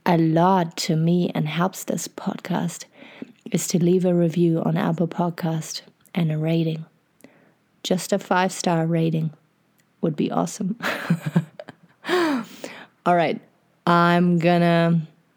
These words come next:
leave my humbleness behind and dive into today's episode now. I wanna call this one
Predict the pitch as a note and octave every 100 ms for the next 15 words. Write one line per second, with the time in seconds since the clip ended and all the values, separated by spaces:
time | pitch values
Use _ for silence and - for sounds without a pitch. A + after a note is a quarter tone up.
0 | _ _ _ _ _ F3 F3 F3 E3 E3
1 | D#3+ E3+ F3 E3 D#3+ E3 - D#3+ D#3+ D#3+
2 | F#3 G#3+ - D3+ D#3+ D#3+ D3+ - _ D#3+
3 | D#3 D#3 - D#3 - D#3 D3+ D#3 D#3 D#3
4 | - F3 E3+ - D3 - D3 D#3+ D3+ _
5 | _ _ _ _ _ _ _ _ _ -
6 | - G3+ A3 F3+ F3 E3+ E3 F3 - E3+
7 | E3+ E3+